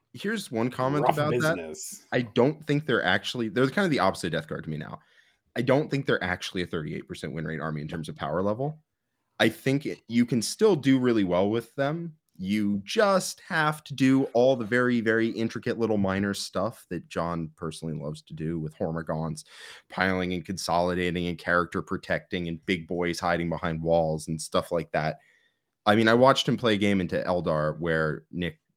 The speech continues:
Speaker 1: is a shooting army and moves very fast and never fired a shot the whole game and had every objective stolen every single turn.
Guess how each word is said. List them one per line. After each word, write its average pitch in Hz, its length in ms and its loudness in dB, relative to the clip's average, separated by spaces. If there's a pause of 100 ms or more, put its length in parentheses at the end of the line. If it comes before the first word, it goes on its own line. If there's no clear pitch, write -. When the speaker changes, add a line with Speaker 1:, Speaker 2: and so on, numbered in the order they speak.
Speaker 1:
is 80 240 -6
a - 100 -10
shooting 131 300 2
army 80 320 0
and 80 160 -2
moves 85 160 -4
very 92 140 4
fast 76 340 0
and 80 100 -2
never 78 180 -2
fired 71 240 -2
a 71 40 -6
shot 76 240 -2
the 71 60 -8
whole 78 120 -6
game 78 280 -4 (280)
and 90 100 -10
had 87 120 2
every 82 240 2
objective 80 340 -4
stolen 78 340 -4
every 73 280 -4
single 78 260 -4
turn. 107 340 0